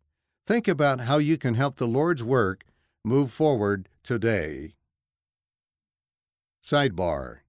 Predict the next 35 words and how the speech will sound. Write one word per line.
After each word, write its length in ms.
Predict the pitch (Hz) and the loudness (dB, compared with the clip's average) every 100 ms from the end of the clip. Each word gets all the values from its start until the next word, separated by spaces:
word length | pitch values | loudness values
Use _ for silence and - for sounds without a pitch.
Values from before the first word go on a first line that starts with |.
| _ _ _ _ _ _ | _ _ _ _ _ _
You 220 | 110 147 208 | 0 2 2
are 100 | 165 | 2
sons 440 | - 151 151 - | 0 2 2 0
and 140 | 139 | 0
daughters 400 | 123 117 120 117 | 0 0 0 -2
of 160 | 107 95 | -4 -4
God, 520 | 120 147 110 80 64 - _ _ - | -2 -2 -2 -6 -12 -20 _ _ -4
children 460 | - 196 170 160 | 2 2 4 2
of 100 | 151 | 2
the 100 | 135 | 0
covenant, 600 | - 160 147 117 87 78 _ _ _ - | -2 -2 0 0 -2 -6 _ _ _ -2
and 240 | 127 113 | 0 2
builders 420 | 139 165 156 151 | 2 2 2 2
of 100 | 147 | 2
the 120 | 139 139 | 2 0
kingdom. 640 | - 160 104 80 65 - _ _ _ _ | 0 0 0 -4 -8 -16 _ _ _ _
You 120 | 160 | 4
need 220 | 185 233 180 | 4 4 2
not 240 | 170 165 | 0 0
wait 340 | 113 151 131 | 0 2 2
to 120 | - 123 | 0 -2
fulfill 400 | 135 110 165 160 | -2 -2 0 0
your 160 | 139 | -2
responsibility 1120 | 120 110 - 147 147 151 160 160 104 85 65 - _ _ _ - | -2 -4 -2 -2 -2 -2 -2 0 -2 -4 -8 -12 _ _ _ -2
to 160 | 143 | 2
assist 400 | 131 - 170 - | 2 4 2 2
in 100 | 156 | -2
the 80 | 139 | 0
work 260 | 131 156 - | 0 -2 -2
of 120 | 117 | -4
salvation 840 | - 139 127 156 147 123 87 67 _ _ - | -2 -2 0 0 0 -2 -6 -8 _ _ -8
for 100 | 120 | -2
the 100 | 113 | 0
human 360 | 131 139 123 | 0 0 0
family. 640 | 107 135 110 80 69 67 | -2 0 0 -4 -8 -12